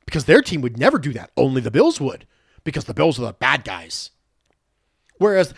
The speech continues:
the predictions that the Bills would pay Hines and resolve the situation in a way befitting an upstanding and decent organization, those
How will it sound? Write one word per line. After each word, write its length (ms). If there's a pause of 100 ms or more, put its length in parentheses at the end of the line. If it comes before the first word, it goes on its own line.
(120)
the 100
predictions 600 (160)
that 120
the 60
Bills 280
would 180
pay 220
Hines 440 (200)
and 160
resolve 400
the 80
situation 540
in 60
a 60
way 160
befitting 580 (240)
an 100
upstanding 840
and 160
decent 340
organization, 680 (960)
those 200